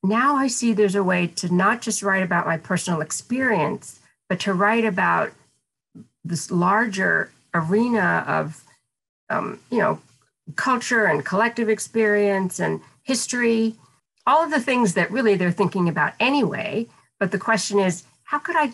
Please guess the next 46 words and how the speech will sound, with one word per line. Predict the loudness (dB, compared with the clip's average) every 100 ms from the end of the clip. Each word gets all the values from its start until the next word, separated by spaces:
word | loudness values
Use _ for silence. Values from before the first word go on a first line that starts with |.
| -4
possibly | -2 0 0 -2 -2
get | 0
all | 2 0
of | 0
that | -2 0
onto | 0 -2
the | -6
page, | -10 -10 -4 -4 -4 -6 -4
you | -2
know, | -2 -2
without | -4 -2 -2
it | -4
being, | -6 -6 -6 -6 -10 -14 _ _ _ -8
um, | -6 -6 -10 -12 -20 _ _ _ _ _ _
didactic | -6 -2 -2 0 -2
or | -2
cliche | -4 -6 -4 0 2 0
or, | 0
you | 0
know, | 2 0
what, | 0 -2 -2
what | 0 2
have | 2 2 2
you? | -2 -4 -12 -20 _ _
Um, | 2 2 0 -6 -10 _ _ _ _ _ _ _ _ _ _ _ _ _ _ _ _ _ _ -20 _ -6 -6 -6
it, | -6 -2 -2 -4
the, | -6 -2 -2
the, | 0 0 -2 -2
the | 0
form | 0 0 2 2 2 -2
makes, | 0 2 2 -2 -6
this | -4 -2
is | 0
another | 2 2
thing | 2
that's | 0
helpful. | 0 -2 0
The | -2
form | 0 2 2
kind | 2 0
of | 0
makes | 0 0 -4
a |
place | -6 -2 -2 -2
where | -4
the | -4